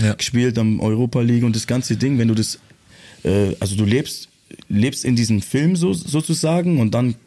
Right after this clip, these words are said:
Speaker 2: kommen irgendwelche Sachen, warum auch immer, eigene Schuld oder, oder, oder was anderes, ähm, und auf einmal bist du dann irgendwie, siehst dich auf einmal in der dritten Liga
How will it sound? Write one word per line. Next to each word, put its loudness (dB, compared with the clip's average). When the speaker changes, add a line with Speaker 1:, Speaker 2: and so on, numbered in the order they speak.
Speaker 2:
kommen 0
irgendwelche 0
Sachen, 0
warum 2
auch -2
immer, 0
eigene 0
Schuld 0
oder, 0
oder, 0
oder 0
was -2
anderes, 0
ähm, 2
und 2
auf -2
einmal 2
bist -6
du 2
dann 0
irgendwie, 2
siehst -2
dich -2
auf -2
einmal 2
in 2
der 0
dritten -2
Liga 0